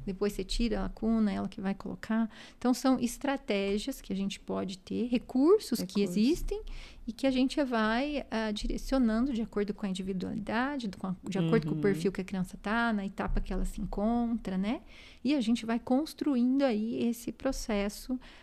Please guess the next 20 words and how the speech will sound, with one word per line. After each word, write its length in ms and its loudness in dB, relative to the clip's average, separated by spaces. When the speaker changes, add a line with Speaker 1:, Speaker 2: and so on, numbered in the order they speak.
Speaker 1:
ah, 840 0
e 160 2
oferecendo 640 -2
essas 440 -4
possibilidades. 840 -4
E 80 6
não 220 4
só 180 -2
isso, 300 -2
mas 100 -4
você 80 -6
tava 200 -2
falando, 360 -2
eu 60 -2
tava 160 -2
falando 280 2
da, 320 4
esqueci 380 0
de 180 2
c-, 80 -10